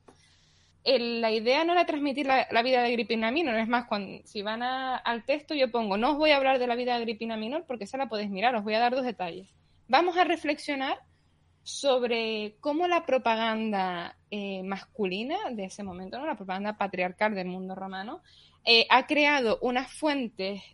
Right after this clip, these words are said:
eh, de, de, de, de información, ¿no? Que nos llegan hoy en día, que han desvirtualizado unas acciones llevadas por ella, al igual que las llevaban, pues bueno, pues,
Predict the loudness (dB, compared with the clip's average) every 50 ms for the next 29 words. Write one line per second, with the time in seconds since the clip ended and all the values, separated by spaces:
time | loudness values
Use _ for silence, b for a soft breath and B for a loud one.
0 | _ _ -10 -8 -6 -4 -4 -4 -4 -6 -8 -10 -6 -4 -2 -2 -2 -2 -2 -4
1 | -6 -6 -8 -8 -6 -6 -6 -6 -6 -8 -10 -12 -14 -14 -16 -16 -18 -18 -16 -12
2 | -8 -6 -4 -2 -2 -4 -4 -6 -8 -8 -6 -6 -6 -6 -8 -10 -10 -10 -10 -8
3 | -8 -8 -10 -10 -8 -6 -4 -4 -4 -4 -4 -4 -4 -4 -4 -4 -4 -6 -8 -8
4 | -8 -8 -8 -8 -8 -8 -8 -8 -6 -6 -8 -8 _ B B B B B B B
5 | 4 4 6 6 4 2 2 2 0 0 -2 -2 -2 0 2 2 2 2 -2 -2
6 | 0 2 2 2 2 2 0 0 -2 -4 -8 _ -4 -2 -2 0 -2 -2 -2 -4
7 | -4 -4 -8 -6 -4 -2 -2 0 -2 -2 -2 -2 -2 -2 -2 -2 -2 -2 -4 -4
8 | -4 -2 0 0 0 0 0 0 0 0 -2 -2 -2 -2 -4 -4 -6 -10 _ _
9 | _ _ _ -4 -4 -4 -4 -4 -6 -6 -6 -6 -8 -8 -10 -10 -12 -12 -12 -12
10 | -14 -14 -12 -8 -8 -8 -8